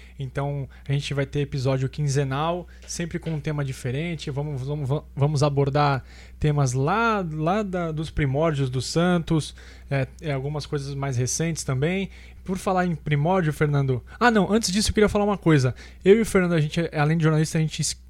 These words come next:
é escritor. Ah, escrevemos o, a biografia do Coringa Lima, que fez história com a camisa do Santos.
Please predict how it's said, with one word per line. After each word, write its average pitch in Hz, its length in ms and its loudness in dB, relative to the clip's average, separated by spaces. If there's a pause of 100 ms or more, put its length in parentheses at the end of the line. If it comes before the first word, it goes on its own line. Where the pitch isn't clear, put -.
é 151 80 2
escritor. 151 560 2 (580)
Ah, 131 600 0
escrevemos 151 500 0
o, 156 180 0
a 147 60 0
biografia 156 600 2
do 143 100 0
Coringa 156 340 2
Lima, 170 380 2 (160)
que 139 100 -14
fez 135 220 -2
história 139 320 -2
com 131 80 -2
a - 20 -6
camisa 127 220 -4
do 123 100 -6
Santos. 175 460 -4